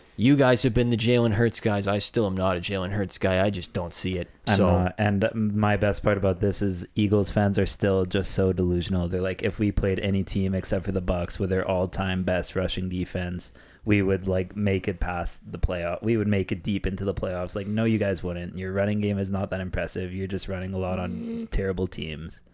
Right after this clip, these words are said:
Speaker 3: I mean, they have the
Speaker 2: I
Speaker 3: best
Speaker 2: just
Speaker 3: rushing attack in the league.
Speaker 2: Yeah, 'cause they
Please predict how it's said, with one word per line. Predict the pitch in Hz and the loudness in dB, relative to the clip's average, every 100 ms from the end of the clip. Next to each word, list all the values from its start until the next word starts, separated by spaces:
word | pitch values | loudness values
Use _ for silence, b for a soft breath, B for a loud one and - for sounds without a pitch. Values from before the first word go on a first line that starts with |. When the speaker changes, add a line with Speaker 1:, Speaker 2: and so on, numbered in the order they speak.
| b b b 190 | b b b -2
Speaker 3:
I | |
mean, | 135 | 2
they | 127 | 4
have | |
the | 110 | 6
Speaker 2:
I | |
Speaker 3:
best | 117 113 | 4 2
Speaker 2:
just | - | 2
Speaker 3:
rushing | 123 - 113 107 - | 2 2 -2 -4 -6
attack | 131 - 110 - | -6 -2 -2 -2
in | 113 | -6
the | 117 | -8
league. | 113 90 - - | -10 -12 -14 -6
Speaker 2:
Yeah, | 120 95 87 | 0 0 2
'cause | 101 87 | 0 2
they | 98 95 92 95 | 2 4 2 0